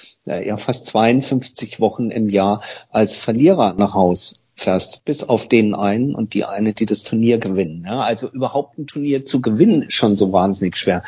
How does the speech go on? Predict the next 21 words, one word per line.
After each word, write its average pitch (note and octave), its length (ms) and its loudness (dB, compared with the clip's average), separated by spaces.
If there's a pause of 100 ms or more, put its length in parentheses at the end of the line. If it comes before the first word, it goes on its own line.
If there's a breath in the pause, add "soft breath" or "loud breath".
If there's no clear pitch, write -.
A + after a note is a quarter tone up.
(400 loud breath)
Und B2+ 180 2
das C#3+ 180 -2
dann G3 160 2
von D#3+ 200 0
jemandem D3 360 4
zu - 120 -2
erwarten, A#2+ 400 2
der C#3 100 0
noch A#2+ 160 -4
nicht B2 180 -6
mal A2+ 200 0
achtzehn E3 500 0
ist, - 340 -2 (360 loud breath)
äh, C3+ 280 2
von C#3 180 -4
uns D3+ 220 4
als C3+ 220 -4
Öffentlichkeit C3+ 680 -2
das A2+ 140 -6
zu B2 140 -4
erwarten, A2+ 500 0